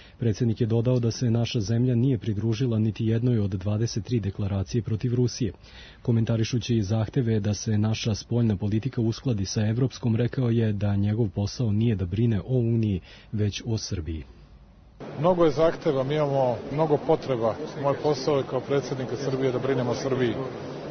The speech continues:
Speaker 2: ne da brinemo o Evropskoj uniji. Brinut ćemo i o Evropskoj uniji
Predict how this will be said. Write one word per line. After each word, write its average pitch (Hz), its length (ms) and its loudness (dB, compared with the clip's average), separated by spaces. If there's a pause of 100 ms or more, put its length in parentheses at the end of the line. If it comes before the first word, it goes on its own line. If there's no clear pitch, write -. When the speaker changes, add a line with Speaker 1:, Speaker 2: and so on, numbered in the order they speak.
Speaker 2:
ne 156 80 4
da 151 100 6
brinemo 139 360 0
o 127 60 2
Evropskoj 127 400 0
uniji. 110 240 -2 (1500)
Brinut 160 240 4
ćemo 139 260 0
i 143 40 4
o 143 40 6
Evropskoj 143 400 2
uniji 131 300 0